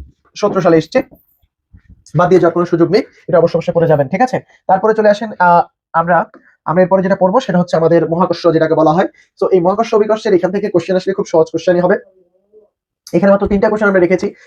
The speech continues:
খুবই সহজ কোশ্চেন। এই কোশ্চেনগুলো প্রথম যেটা দশ নম্বর যেটা, সেটা এসছে দুই হাজার আঠারো পনেরো দশ, ইনশাল্লাহ চব্বিশ। তাহলে এটা আঠারো সালে আসছে,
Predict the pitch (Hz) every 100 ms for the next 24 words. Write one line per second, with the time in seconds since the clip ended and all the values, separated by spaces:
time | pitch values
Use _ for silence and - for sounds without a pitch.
0 | _ 190 190 190 190 196 226 226 _ -
1 | 180 214 226 220 180 - _ 180 180 226
2 | 220 170 180 214 220 196 156 202 - _
3 | - 214 202 196 175 185 160 185 190 190
4 | 175 202 170 170 170 151 131 127 - _
5 | 170 165 165 180 190 190 -